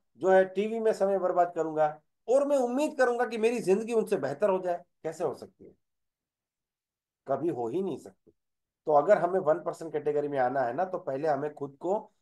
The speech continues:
वो नाइंटी नाइन परसेंट लोगों से ऊपर उठाना पड़ेगा, ठीक है। मैं हाल फिलहाल में एक स्टूडेंट से मिला था, अ, कॉलेज गोइंग स्टूडेंट है, वो My Recharge कर रहे हैं,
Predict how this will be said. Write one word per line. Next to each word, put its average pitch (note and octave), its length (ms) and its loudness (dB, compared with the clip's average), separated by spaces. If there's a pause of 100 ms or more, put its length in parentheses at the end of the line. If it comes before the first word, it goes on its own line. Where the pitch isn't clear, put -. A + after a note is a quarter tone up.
(220)
वो C3+ 80 2
नाइंटी D3 500 4
नाइन D#3+ 340 4
परसेंट D#3 320 -6
लोगों C3+ 220 2
से G#3 280 -4
ऊपर C4 320 4
उठाना D3 380 0
पड़ेगा, - 160 -20 (1300)
ठीक E3+ 160 -4
है। D#3 80 0
मैं E3+ 320 2 (240)
हाल D#3+ 160 8
फिलहाल F3 320 6
में F3 120 0
एक E3+ 80 -2
स्टूडेंट E3 340 -2
से F3 100 -4
मिला C#3+ 240 4
था, D3+ 320 2 (360)
अ, A2+ 160 2
कॉलेज D3+ 340 0
गोइंग D#3 200 -2
स्टूडेंट C#3+ 400 -4
है, F3 80 2
वो D#3+ 160 0
My C3+ 200 4
Recharge D#3 340 -2
कर C3+ 160 0
रहे C3+ 220 0
हैं, - 160 -6